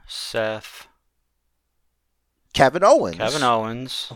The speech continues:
Speaker 2: Well, who else?
Speaker 1: I didn't put it in. Let me see. So they opened the show, right? All right, yeah. Uh, let's see. Edge.
Speaker 2: No, be-
Speaker 1: Wait.
Speaker 2: No,
Speaker 1: No,
Speaker 2: Edge
Speaker 1: wait,
Speaker 2: wasn't
Speaker 1: hold on,
Speaker 2: on
Speaker 1: hold on.
Speaker 2: Raw,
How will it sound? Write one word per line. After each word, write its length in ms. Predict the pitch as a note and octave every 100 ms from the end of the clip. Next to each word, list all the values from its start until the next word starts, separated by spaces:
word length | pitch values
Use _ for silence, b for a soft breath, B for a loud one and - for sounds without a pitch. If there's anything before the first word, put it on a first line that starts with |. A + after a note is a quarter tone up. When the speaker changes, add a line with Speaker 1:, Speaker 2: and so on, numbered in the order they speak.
| -
Speaker 2:
Well, 160 | C#3+
who 280 | C3+ C4 F4
else? 220 | - - -
Speaker 1:
I 100 | G2+
didn't 200 | G2+ G#2+
put 120 | A#2
it 60 | B2+
in. 120 | D#3
Let 160 | A#2+ D#3
me 60 |
see. 360 | F#3+ G#3 F#3+ F#3+ -
So 320 | E3+ D3+ C#3
they 220 | C3+ D3
opened 220 | F3 D3
the 40 | C3
show, 240 | - G#2+
right? 320 | F2+ G#2+ D3+ -
All 80 | A2
right, 140 | E2
yeah. 180 | F2 C#2+ B B B B
Uh, 340 | B2+ A#2+ B2 B2+
let's 220 | B2 -
see. 400 | - D3+ D3 C#3+
Edge. 360 | D#3+ C#3 - F#3+
Speaker 2:
No, 160 | A3+ D#3
be- 100 | C#3+
Speaker 1:
Wait. 280 | D3 - _ _ _ _ _ _ -
Speaker 2:
No, 120 | A#3
Speaker 1:
No, 140 | C4+ B3
Speaker 2:
Edge 120 | C4
Speaker 1:
wait, 100 | B3
Speaker 2:
wasn't 40 | A#3
Speaker 1:
hold 120 | D3+
on, 80 | C3+
Speaker 2:
on 140 | G#3
Speaker 1:
hold 20 | -
on. 60 |
Speaker 2:
Raw, 460 | A#3 A#3+ E3 F#2